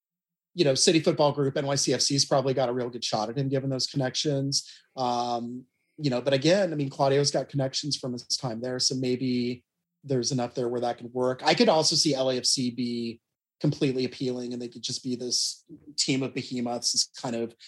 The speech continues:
you know, Kevin Durant joins the Warriors kind of situation where, you know, that he joins them and they just, they, they score six nothing on everybody the rest of the way. <laughs> Uh, that could certainly happen. But yeah, I mean, I think,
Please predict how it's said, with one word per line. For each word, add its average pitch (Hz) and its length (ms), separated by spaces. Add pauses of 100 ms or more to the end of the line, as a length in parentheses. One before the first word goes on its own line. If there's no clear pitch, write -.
(180)
you 139 80
know, 120 120
Kevin 135 320
Durant 123 320
joins 120 320
the 131 80
Warriors 120 520
kind 123 160
of 117 60
situation 113 720
where, 110 340 (480)
you 131 80
know, 113 80
that 120 120
he 123 220
joins 117 400
them 120 280
and 113 100
they 113 80
just, 110 300
they, 113 420
they 110 300 (380)
score 113 640 (200)
six - 300
nothing 120 280
on 117 160
everybody 113 500
the - 100
rest - 300
of 156 80
the 180 80
way. - 540 (280)
<laughs> 185 240
Uh, 123 220
that 131 160
could 127 120
certainly 117 320
happen. 113 380
But 135 140
yeah, 190 200
I 143 80
mean, 156 140
I 160 80
think, 220 260